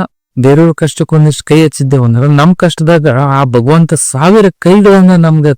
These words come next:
ತಂದು ಸಹಾಯ ಮಾಡಕ್ ಹಚ್ತ. ಅದು ಶತಸಿದ್ಧ. ಆದ್ರ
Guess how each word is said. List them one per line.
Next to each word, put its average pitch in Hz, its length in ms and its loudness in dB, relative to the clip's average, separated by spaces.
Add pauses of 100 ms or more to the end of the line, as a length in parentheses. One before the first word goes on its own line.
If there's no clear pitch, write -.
ತಂದು 139 360 0 (1800)
ಸಹಾಯ 131 340 0
ಮಾಡಕ್ 123 340 0
ಹಚ್ತ. - 300 -8 (2000)
ಅದು 156 140 0
ಶತಸಿದ್ಧ. 123 600 -4 (1200)
ಆದ್ರ 135 300 0